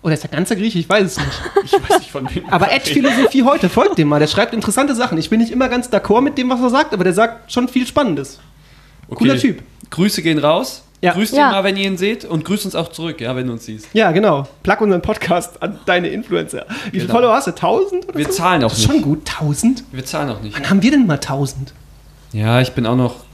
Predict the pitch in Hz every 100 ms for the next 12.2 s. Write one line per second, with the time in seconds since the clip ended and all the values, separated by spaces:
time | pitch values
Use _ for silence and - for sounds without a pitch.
0 | - - - 143 143 233 - - 117 123
1 | 110 104 104 151 147 175 165 143 156 160
2 | 147 208 131 131 - 165 156 - 170 196
3 | 214 190 185 160 127 160 185 160 156 156
4 | 160 156 160 160 156 - 110 135 - 175
5 | 156 156 165 - 143 165 202 294 - -
6 | - 160 - 156 - 196 226 - - -
7 | - - - - - - 165 165 196 117
8 | 101 113 165 175 208 - 175 170 156 208
9 | 190 170 180 180 165 151 175 277 143 -
10 | 165 156 147 151 151 151 170 160 139 151
11 | 175 160 160 170 160 170 185 160 170 147
12 | 135